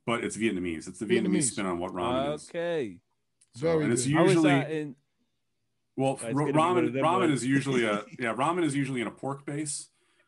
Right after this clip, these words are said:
Speaker 1: Pho is generally speaking in a beef base and sometimes chicken base. Um, so there's
Speaker 2: Yeah,
Speaker 1: some
Speaker 2: yeah, yeah. <laughs>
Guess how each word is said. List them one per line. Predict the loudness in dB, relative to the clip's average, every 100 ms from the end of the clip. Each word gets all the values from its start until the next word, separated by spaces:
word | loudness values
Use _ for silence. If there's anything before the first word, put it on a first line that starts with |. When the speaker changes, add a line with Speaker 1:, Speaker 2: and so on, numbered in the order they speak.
| _
Speaker 1:
Pho | -8 0 2 2
is | 0 -6
generally | -8 -4 -2 0 0
speaking | -2 -4 -6 -4
in | -6
a | -6
beef | -10 -8 -8 -8 -12
base | -10 -8 -8 -10
and | -8
sometimes | -6 -4 -4 -8
chicken | -8 -10 -8 -10
base. | -12 -16 -16 -18 -20 _ _ _ _ _ -16 -6
Um, | -2 0 -2 -6 -10
so | -2 0 0 0
there's | 2 4
Speaker 2:
Yeah, |
Speaker 1:
some | 4
Speaker 2:
yeah, | 4 2
yeah. | 2 2
<laughs> | 2